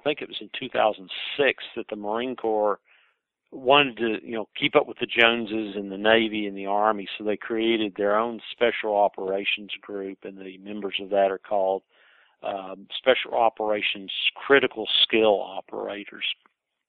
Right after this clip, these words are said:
But the basic Marine Recon soldier is a lot like a Ranger in many ways, and they go through this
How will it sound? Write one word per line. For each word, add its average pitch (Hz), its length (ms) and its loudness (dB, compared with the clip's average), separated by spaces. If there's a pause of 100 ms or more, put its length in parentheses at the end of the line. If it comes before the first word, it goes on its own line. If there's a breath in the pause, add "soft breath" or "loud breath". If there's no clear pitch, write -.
(760)
But 131 160 4
the 131 60 2
basic 151 420 6 (100)
Marine 120 640 2
Recon 110 540 -2 (140)
soldier 107 580 0 (680 soft breath)
is 143 160 6
a 117 40 2
lot 113 340 10
like 120 200 6
a 107 40 2
Ranger 104 680 0 (120)
in 107 220 -14
many 110 240 -2
ways, 98 480 0 (640 soft breath)
and 117 180 6
they 120 60 8
go 123 180 6
through 113 160 -2
this 113 160 0